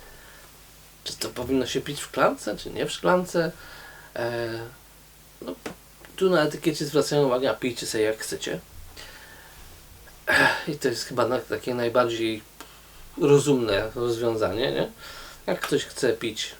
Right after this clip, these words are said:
czy na czysto, to sobie będzie pił czysto, a chce zrobić sobie koktajl, zrobi sobie koktajl.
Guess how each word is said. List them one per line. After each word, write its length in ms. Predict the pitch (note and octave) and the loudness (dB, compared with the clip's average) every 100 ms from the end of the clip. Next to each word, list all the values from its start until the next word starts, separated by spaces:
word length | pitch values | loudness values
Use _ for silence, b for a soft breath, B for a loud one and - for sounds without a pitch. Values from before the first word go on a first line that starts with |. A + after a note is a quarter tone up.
| - | -8
czy 180 | B2+ A#2+ | -4 0
na 200 | C3 A#2 | 0 -2
czysto, 380 | G#2 - E2 | -6 -4 -4
to 120 | - - | -4 -4
sobie 220 | G#3+ A3 | -4 -2
będzie 280 | B3+ C#4 D#4 | 0 0 4
pił 200 | E4 F#4+ | 4 4
czysto, 360 | F#4 - C3+ | 2 0 -2
a 40 | B2+ | -2
chce 240 | - A2 | -2 0
zrobić 320 | A#2 A#2 C3 | 2 0 -2
sobie 240 | - A#2+ - | -2 -2 -2
koktajl, 380 | - - G3 | -8 -4 -2
zrobi 240 | E3 A#2 - | 0 -2 -4
sobie 200 | F3 - | -6 -4
koktajl. 380 | - - C#3 | -6 -4 -6